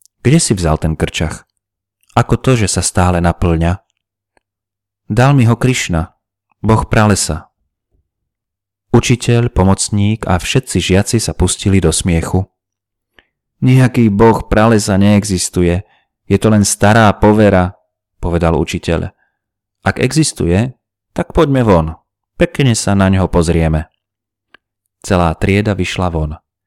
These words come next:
Chlapec začal volať na Krišnu, ale ten neprichádzal.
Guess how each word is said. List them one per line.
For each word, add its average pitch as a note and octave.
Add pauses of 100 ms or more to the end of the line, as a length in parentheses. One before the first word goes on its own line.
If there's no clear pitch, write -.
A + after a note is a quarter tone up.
(340)
Chlapec C3+
začal G2
volať G2
na F2
Krišnu, B2
ale G2+
ten A#2
neprichádzal. E2